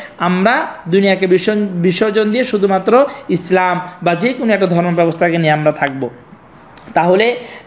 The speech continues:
যে অংশটুকু দুনিয়ায় আমার জন্য প্রয়োজন, সে অংশের জন্য আমাকে চেষ্টা করতে হবে। সম্মানিত উপস্থিতি,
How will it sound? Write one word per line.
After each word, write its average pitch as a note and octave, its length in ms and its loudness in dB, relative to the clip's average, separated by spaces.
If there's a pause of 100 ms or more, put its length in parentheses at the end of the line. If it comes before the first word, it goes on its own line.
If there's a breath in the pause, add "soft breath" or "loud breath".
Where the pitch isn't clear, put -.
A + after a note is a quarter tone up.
(120)
যে F3 160 2
অংশটুকু A3+ 640 2
দুনিয়ায় F3+ 460 4
আমার F3 340 0
জন্য F3 260 2
প্রয়োজন, F3 480 2 (220 loud breath)
সে - 180 0
অংশের F3 420 2
জন্য F#3+ 220 0
আমাকে F3+ 300 2
চেষ্টা D#3 300 -2
করতে C#3 280 -4
হবে। C3+ 340 2 (1400 loud breath)
সম্মানিত F3+ 360 2
উপস্থিতি, G3+ 680 2